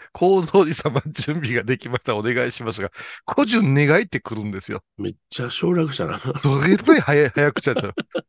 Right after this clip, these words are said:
Speaker 1: シュシュシュシュシュシュって。で、<laughs> フェイスの扉開くじゃん。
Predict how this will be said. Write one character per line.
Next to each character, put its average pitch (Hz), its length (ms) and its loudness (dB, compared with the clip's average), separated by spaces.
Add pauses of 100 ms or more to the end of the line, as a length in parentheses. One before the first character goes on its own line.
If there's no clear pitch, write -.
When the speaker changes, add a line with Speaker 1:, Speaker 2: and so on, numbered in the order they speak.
(300)
Speaker 1:
シ 254 60 -4
ュ 262 40 -2
シ - 80 -2
ュ 320 40 -6
シ 262 100 -4
ュ - 20 -6
シ 220 120 -6
ュ - 20 -6
シ - 100 -6
ュ - 20 -6
シ - 160 -8
ュ - 20 -12
っ - 20 -20
て。 - 100 -20 (420)
で、 214 140 0
<laughs> - 1400 -14
フ 381 60 4
ェ 392 60 4
イ - 40 -2
ス - 160 -6
の 120 60 -6
扉 135 340 -6
開 151 100 -6
く 190 140 -4
じ 143 100 -2
ゃ - 40 -4
ん。 - 20 -20